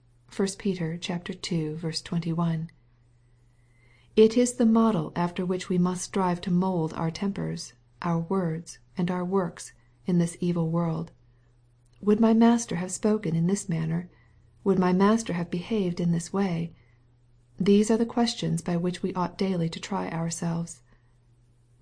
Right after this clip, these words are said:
How humbling this truth is! What searchings of heart it ought to raise within us! What a loud call it is to lay aside every weight, and the sin which most easily besets us! What manner of persons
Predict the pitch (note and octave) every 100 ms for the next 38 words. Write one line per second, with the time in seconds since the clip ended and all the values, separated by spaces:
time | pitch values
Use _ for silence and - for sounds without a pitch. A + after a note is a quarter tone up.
0 | _ _ - B3+ A#3 C4 A#3+ D#3+ E3 E3+
1 | F3 - - F3 E3 G3 F#3 E3 E3 -
2 | - _ _ _ _ _ - F#3+ F#3 -
3 | A#3 A#3 E3+ E3 F3 - A3+ F3+ D3+ E3+
4 | F#3+ F#3 - F3 F#3+ F3+ E3+ E3 F#3+ F#3+
5 | D#3+ D#3+ - - _ _ _ _ _ _
6 | _ - G3 F#3+ G3 G#3 A3+ - - A#3+
7 | E3+ E3 - F#3+ G3 F3 D#3+ - - F3
8 | F#3+ G#3 A3 - F3+ E3+ F3 F3+ G3 G3
9 | F#3 E3 - - _ _ F#3+ F#3+ F#3+ B3+
10 | A3+ F3+ F3 - - F3 E3+ - G#3+ G#3+
11 | F3 E3 E3+ - G#3 G#3 - D#3 D#3+ -
12 | _ _ _ _ _ _ _ _ _ -
13 | G3 G3 G3 G3+ F#3 F3 - A3 A3+ F3+
14 | E3